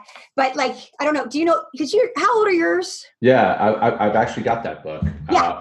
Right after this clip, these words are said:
Speaker 2: I've, I've got a three-year-old and a one-year-old.
Speaker 1: Okay.
Speaker 2: And I, I was given that book by a good friend.
Speaker 1: Yeah. So, I mean, just reading with them and,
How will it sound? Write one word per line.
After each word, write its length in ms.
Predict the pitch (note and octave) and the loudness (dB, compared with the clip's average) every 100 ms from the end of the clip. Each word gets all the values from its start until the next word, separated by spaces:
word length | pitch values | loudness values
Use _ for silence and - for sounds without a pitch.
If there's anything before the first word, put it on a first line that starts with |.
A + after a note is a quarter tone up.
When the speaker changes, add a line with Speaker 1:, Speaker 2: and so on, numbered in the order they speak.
| - - - | -4 -6 -4
Speaker 2:
I've, 120 | A2 | -4
I've 40 | - | 0
got 320 | G2+ G2 G#2+ | 2 2 0
a 280 | F#2+ F2 - | -2 -4 -6
three-year-old 460 | A#2 A2+ A2 G#2+ G2+ | -6 0 4 4 4
and 100 | F2+ | 2
a 40 | |
one-year-old. 580 | F#2 F#2+ D#2+ D#2 C#2+ - | 0 0 -2 -2 -4 -2
Speaker 1:
Okay. 300 | E4+ E4+ F#3 - | -2 -2 -4 -4
Speaker 2:
And 140 | G2+ | 0
I, 100 | G2 | 0
I 180 | G#2 A2 | 0 0
was 160 | G2+ G2+ | 0 2
given 280 | C3 C3 G2 | 2 2 0
that 200 | F2+ - | -2 -2
book 200 | F2+ - | -4 -2
by 140 | E2+ | -4
a 60 | E2 | -2
good 180 | F2 - | -6 -4
friend. 380 | F2+ D2+ D2+ - - _ | -2 -2 -6 -10 -20 _
Speaker 1:
Yeah. 360 | D4+ F#4 C#4+ F3 - - | -2 0 0 -2 -8 -18
So, 540 | - E4+ D4+ C#4+ C#4+ C#4 | -4 0 2 2 0 0
I 80 | |
mean, 360 | C4+ C4 B3+ B3+ | 0 0 -2 -4
just 220 | D4+ C#4+ - | -10 -10 -10
reading 440 | D4+ D#4 E4+ D#4+ | -6 -4 -2 0
with 180 | C4+ C4 | -2 -2
them 520 | A#3 A3+ A3+ A3+ A3 _ _ _ _ _ _ - | -2 -2 -2 -6 -8 _ _ _ _ _ _ -6
and, 500 | A#3 A3+ A3 A3 | -2 -2 -2 -4